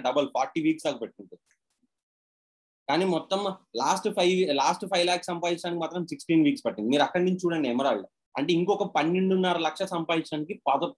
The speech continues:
పంతొమ్మిది వారాలు మాత్రమే. అంతకుముందు పదహారు వారాల్లో ఐదు లక్షలు వచ్చింది, కానీ ఇక్కడ పంతొమ్మిది వారాల్లో పన్నెండున్నర లక్ష వచ్చింది. మీరు అక్కడి నుంచి ఇక్కడ చూసుంటారు, మనకి ఈ issue కనుక జరగకపోయింటే ఇప్పుడు అర్-, అర్జున్ సార్ ఇన్కమ్ already ఫార్టీ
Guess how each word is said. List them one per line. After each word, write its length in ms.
పంతొమ్మిది 540
వారాలు 300
మాత్రమే. 420
అంతకుముందు 520
పదహారు 340
వారాల్లో 340
ఐదు 140
లక్షలు 260
వచ్చింది, 320
కానీ 200
ఇక్కడ 160
పంతొమ్మిది 420
వారాల్లో 480
పన్నెండున్నర 640
లక్ష 180
వచ్చింది. 360
మీరు 200
అక్కడి 240
నుంచి 200
ఇక్కడ 220
చూసుంటారు, 440
మనకి 240
ఈ 100
issue 180
కనుక 300
జరగకపోయింటే 520
ఇప్పుడు 160
అర్-, 200
అర్జున్ 260
సార్ 140
ఇన్కమ్ 260
already 320
ఫార్టీ 220